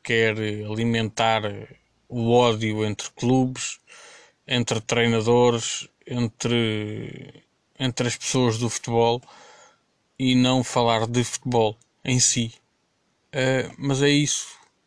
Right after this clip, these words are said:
É isso que o Bruno Lage sabe fazer: é falar de futebol, treinar futebol e entender o futebol. Ahm, agora tivemos,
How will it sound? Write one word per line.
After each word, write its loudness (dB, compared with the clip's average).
É 0
isso 4
que -2
o 0
Bruno 2
Lage 2
sabe 0
fazer: 2
é 4
falar 0
de -16
futebol, 0
treinar 2
futebol 0
e 4
entender 4
o 4
futebol. 2
Ahm, 2
agora 4
tivemos, 2